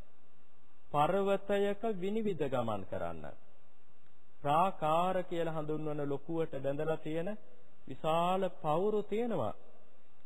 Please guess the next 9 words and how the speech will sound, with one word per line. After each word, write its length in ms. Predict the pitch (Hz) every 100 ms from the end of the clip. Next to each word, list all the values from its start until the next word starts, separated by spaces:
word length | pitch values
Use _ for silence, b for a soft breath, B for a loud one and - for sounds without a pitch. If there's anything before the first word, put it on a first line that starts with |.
| -
ඒ 140 | 190
පවුරු 500 | - 165 160 214 233 202
විනිවිද 460 | 165 202 233 202 156
ගමන් 400 | 139 127 117 117
කරන්න 340 | 117 104 98
පුළුවන්. 420 | 95 98 90 82 - - - - - - - - - - -
සඳහන් 480 | - 131 165 185 180
කරලා 340 | 170 165 165 151
තියෙන්නේ 680 | - 151 165 165 175 226